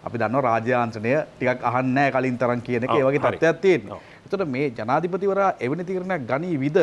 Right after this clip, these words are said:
Speaker 1: මේ
Speaker 2: ඒ-, ඒක
Speaker 1: වසර
Speaker 2: තමයි
Speaker 1: ඇතුළත?
Speaker 2: ගන්න. එතන තමයි. ඒ-, ඒකත් අපි හිතලා දාලා තමයි කිව්වේ. ඒතර මාස ගානේ එතුමාට තියෙන්නේ.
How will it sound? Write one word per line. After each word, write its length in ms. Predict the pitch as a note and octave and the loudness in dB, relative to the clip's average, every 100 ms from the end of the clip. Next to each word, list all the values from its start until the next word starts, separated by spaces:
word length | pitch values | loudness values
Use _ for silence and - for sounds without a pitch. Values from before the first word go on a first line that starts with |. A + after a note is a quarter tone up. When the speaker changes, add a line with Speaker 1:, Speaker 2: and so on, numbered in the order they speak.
| B2+ | 2
Speaker 1:
මේ 160 | - C#3 | -2 0
Speaker 2:
ඒ-, 60 | C#3 | 2
ඒක 100 | C3 | 2
Speaker 1:
වසර 180 | D3+ | 2
Speaker 2:
තමයි 100 | G3 | 2
Speaker 1:
ඇතුළත? 180 | G3 F3+ | 2 0
Speaker 2:
ගන්න. 120 | F3 | 0
එතන 180 | F#3 F#3 | 0 0
තමයි. 260 | F#3+ D#3+ C#3+ | 2 2 2
ඒ-, 80 | C#3 | 0
ඒකත් 280 | C#3 E3+ | 0 0
අපි 200 | E3 D3+ | 0 0
හිතලා 240 | D#3 C#3+ F#3+ | 0 2 4
දාලා 180 | F#3 F#3+ | 2 -2
තමයි 140 | F3+ | -4
කිව්වේ. 240 | F#3+ D#3+ | -2 0
ඒතර 120 | C#3 D#3+ | 2 0
මාස 300 | A2+ A2+ D3+ | 0 -2 -4
ගානේ 380 | F#3 F#3+ F#3+ F3 | 0 0 -2 -4
එතුමාට 220 | F3+ D#3+ | -4 -2
තියෙන්නේ. 340 | F#3 G3 F#3+ | -2 -2 -4